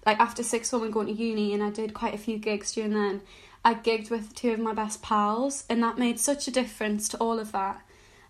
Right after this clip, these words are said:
Um, so I, I massively miss that. Um, and I suppose I miss the, I miss open mics and buskers nights probably more than a formal gig,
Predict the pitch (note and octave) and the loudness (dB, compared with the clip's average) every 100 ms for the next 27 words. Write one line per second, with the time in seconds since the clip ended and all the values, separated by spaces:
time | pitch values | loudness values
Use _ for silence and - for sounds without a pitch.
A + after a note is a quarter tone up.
0 | - B3 A#3 A3 A3 - - C4+ B3+ B3 | 2 4 4 0 -4 -8 -4 4 6 8
1 | A#3+ B3 C4 C#4 D4+ B3 A#3+ G#3+ G#3 - | 6 6 6 2 -2 0 2 2 0 0
2 | G#3 G3 G3+ G#3 - - - - - A#3+ | 2 2 0 -6 -18 -20 -20 -8 0 2
3 | A#3 A3+ A3 A3+ - - B3+ B3+ C#4+ D#4 | 2 0 -4 -8 -6 0 2 2 0 2
4 | D#4 C4+ B3+ C4 B3+ - A#3+ A3+ G#3+ G#3+ | 4 4 4 0 -2 -2 0 0 -2 -8
5 | - - B3 C4+ C#4+ - C4 B3+ B3 G#3+ | -6 4 6 6 2 2 0 0 0 2
6 | G#3+ B3 C4+ - - - - - G#3+ G#3+ | 2 0 -4 -8 -4 -4 -4 -4 -2 0
7 | G#3 G3+ - - - A3+ A3+ - B3 B3+ | 0 -2 -6 -8 -2 -2 -2 0 0 0
8 | C4 B3+ - B3+ B3 B3+ C#4 C4+ A#3+ A#3+ | -2 -4 -6 -2 -2 0 2 2 2 0
9 | C4+ E4+ E4+ - D#4+ F#4 - D4+ C#4 C#4 | 0 0 -2 4 8 8 6 0 0 -2
10 | B3+ A3+ A3 C#4 - | -2 -4 -4 -6 -8